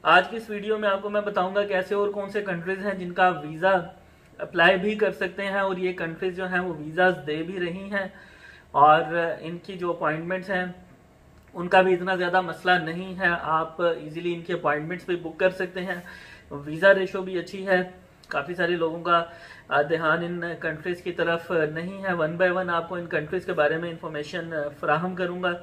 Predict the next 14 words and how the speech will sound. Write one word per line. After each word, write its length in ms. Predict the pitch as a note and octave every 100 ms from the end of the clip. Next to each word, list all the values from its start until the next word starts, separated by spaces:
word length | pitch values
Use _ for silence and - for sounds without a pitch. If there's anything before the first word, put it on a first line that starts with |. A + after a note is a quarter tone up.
| - - - - - -
अगर 120 | D#3
आपने 240 | D#3+ E3 F3+
अभी 120 | F#3+
तक 120 | G3 F#3+
हमारा 240 | E3+ F3
channel 260 | F3 E3 F3
subscribe 500 | F#3 F#3 F#3 E3+ E3+
नहीं 140 | F3 F3
किया 140 | F3
तो 100 | F3
channel 220 | E3+ D#3 D#3+
subscribe 500 | D3+ - D#3 E3 E3
कर 160 | F#3
लीजिए। 380 | F#3 F3 E3+